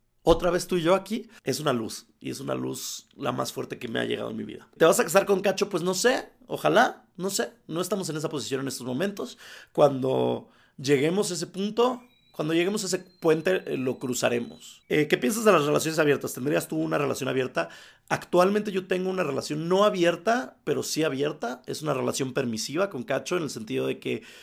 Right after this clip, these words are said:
no juzgamos el, el sexo, no juzgamos la sexualidad tanto, eh, como una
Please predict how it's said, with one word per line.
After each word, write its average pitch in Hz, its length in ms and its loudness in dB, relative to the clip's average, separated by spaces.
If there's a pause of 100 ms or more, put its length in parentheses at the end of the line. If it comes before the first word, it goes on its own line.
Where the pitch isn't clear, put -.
(380)
no 160 760 2
juzgamos 147 960 -2 (580)
el, 117 880 -6
el 123 200 -4
sexo, - 480 -2
no 143 120 -4
juzgamos 131 360 -6
la 127 60 -4
sexualidad 120 760 -2
tanto, 135 540 2 (420)
eh, 110 320 -6
como 123 220 -2
una 123 560 -4